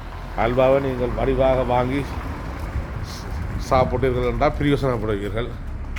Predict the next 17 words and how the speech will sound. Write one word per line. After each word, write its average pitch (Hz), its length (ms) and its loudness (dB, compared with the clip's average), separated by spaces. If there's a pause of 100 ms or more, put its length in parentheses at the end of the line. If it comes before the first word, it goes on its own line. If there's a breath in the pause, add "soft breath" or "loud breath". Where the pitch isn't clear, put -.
(1000)
பாருங்கள், 104 560 -2 (300)
இதுதான் 113 340 -2 (120)
கடை. 104 260 0 (360)
இந்த 98 300 -4
இது, 90 100 -8 (140)
இந்த 113 140 -2 (180)
ஆத்திரி 123 300 -2
இது 120 160 0
பாருங்க, 117 320 0
இந்த 113 180 -2
பச்சை 120 340 -2 (140)
பின்னுக்கு, 123 420 -4 (1160 loud breath)
இது 151 200 4
ஒரு 160 160 0
நீட்டு 160 260 2
கடை 98 300 0
தான். 92 140 -8